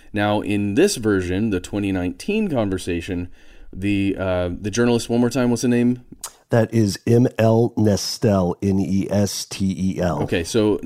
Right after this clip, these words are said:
Speaker 1: Nestel is noticing that Igor is being extremely evasive in the previous things that he had stated in twenty fifteen. So I'm gonna, let's read a couple of things here.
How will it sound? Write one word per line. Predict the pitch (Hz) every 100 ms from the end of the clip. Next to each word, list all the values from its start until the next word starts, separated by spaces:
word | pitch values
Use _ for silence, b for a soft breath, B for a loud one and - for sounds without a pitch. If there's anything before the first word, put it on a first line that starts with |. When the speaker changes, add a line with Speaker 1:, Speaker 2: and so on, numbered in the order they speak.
| 95 -
Speaker 1:
Nestel | 107 - - 135 135 117 113 b b
is | 104 104
noticing | 113 131 156 143 117 98 92
that | 101 101
Igor | 117 107 107
is | 104
being | 92 101 98
extremely | 95 - - 110 117 113
evasive | 107 92 98 101 87 82 85 90 -
in | 101 98 92 92 95 b b b b -
the | 110
previous | - 151 185 170 143
things | - 185 175
that | 135
he | 123
had | 120
stated | - 139 156 127
in |
twenty | 113 123 110
fifteen. | 110 104 - 78 - B B B
So | - 123
I'm | 127
gonna, | 131 113
let's | 120 -
read | 139 135
a |
couple | 120 123 113 107 107 101 -
of | 101
things | - 104 98
here. | 95 85 76